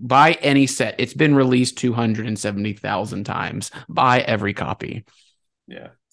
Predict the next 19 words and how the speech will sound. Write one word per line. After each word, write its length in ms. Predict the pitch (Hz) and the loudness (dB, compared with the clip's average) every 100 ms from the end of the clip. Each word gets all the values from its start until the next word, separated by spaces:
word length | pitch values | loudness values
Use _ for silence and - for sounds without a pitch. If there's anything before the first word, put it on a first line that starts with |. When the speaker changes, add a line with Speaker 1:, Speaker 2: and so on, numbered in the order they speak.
| - | -8
Speaker 2:
I'm 160 | 120 | -6
a 40 | 123 | -2
big 220 | 139 131 | -2 -2
fan 400 | - 123 123 120 | -4 -2 0 -4
of 160 | 113 | -8
the 60 | - | -12
Steelbook 720 | 104 - 110 107 - 95 _ - | -14 -10 -8 -8 -10 -14 _ -12
version 540 | 107 101 - 98 98 | -12 -10 -12 -12 -12
of 200 | 104 101 | -14 -14
them 180 | 104 98 | -14 -14
together, 760 | 98 - 107 98 92 92 110 - | -14 -12 -8 -8 -8 -12 -12 -14
just 180 | 110 - | -16 -14
'cause 220 | 110 101 | -12 -10
I 60 | 101 | -10
love 440 | 101 98 98 95 | -8 -8 -8 -10
the 80 | - | -14
cover 400 | - - 95 98 | -12 -10 -10 -10
of 180 | 95 98 | -10 -10
it. 180 | 101 | -12